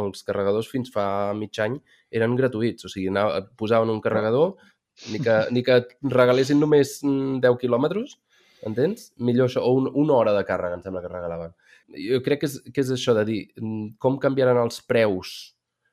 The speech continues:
Speaker 1: ehm, tenint en compte això, i co-, com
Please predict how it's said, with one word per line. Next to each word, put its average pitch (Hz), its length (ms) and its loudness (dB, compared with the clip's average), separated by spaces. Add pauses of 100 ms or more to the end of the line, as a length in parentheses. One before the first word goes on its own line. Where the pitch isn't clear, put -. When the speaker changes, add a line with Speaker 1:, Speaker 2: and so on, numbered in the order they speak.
(260)
Speaker 1:
ehm, 98 800 2 (300)
tenint 107 260 0
en 104 100 0
compte 104 220 -2
això, 127 220 4 (200)
i 127 140 0 (580)
co-, 143 300 6
com 147 220 2